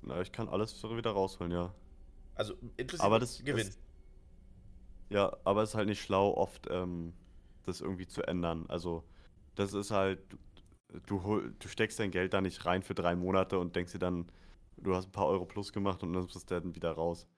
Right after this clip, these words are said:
Speaker 2: Nee, das ist
Speaker 1: Weil
Speaker 2: mir,
Speaker 1: bei
Speaker 2: das ist mir
Speaker 1: manchen,
Speaker 2: schon klar.
Speaker 1: bei manchen, bei manchen Sachen hast du auch, ähm, ich weiß gar nicht, wo das genau ist, ähm, musst du Transaktionskosten zahlen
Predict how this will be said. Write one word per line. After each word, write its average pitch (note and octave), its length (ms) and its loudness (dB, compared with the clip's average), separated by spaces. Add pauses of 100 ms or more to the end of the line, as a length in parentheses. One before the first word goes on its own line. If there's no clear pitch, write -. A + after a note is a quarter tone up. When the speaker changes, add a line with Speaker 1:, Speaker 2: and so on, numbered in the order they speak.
(260)
Speaker 2:
Nee, F#2+ 300 -8
das F#2+ 160 -10
ist G2 140 -12
Speaker 1:
Weil F#2+ 140 6
Speaker 2:
mir, - 0 -
Speaker 1:
bei G2 120 6
Speaker 2:
das G2 100 6
ist G#2+ 40 6
mir A2 60 2
Speaker 1:
manchen, - 20 -6
Speaker 2:
schon - 140 -6
klar. G2 280 -6 (140)
Speaker 1:
bei G2 140 4
manchen, G#2 440 -2 (340)
bei F#2 100 -2
manchen F#2+ 300 0
Sachen G2 240 0
hast F#2+ 160 -10
du F#2 60 -2
auch, F2+ 400 0
ähm, E2+ 500 -6 (640)
ich - 60 -8
weiß F#2+ 140 -2
gar G2 120 -2
nicht, F2+ 180 -6
wo G2+ 120 0
das G#2 180 -4
genau E2+ 320 0
ist, F#2 240 -4 (1160)
ähm, D#2+ 380 -8 (100)
musst F#2+ 280 -6
du F2+ 320 -4 (200)
Transaktionskosten G2+ 1700 -4
zahlen E2+ 600 0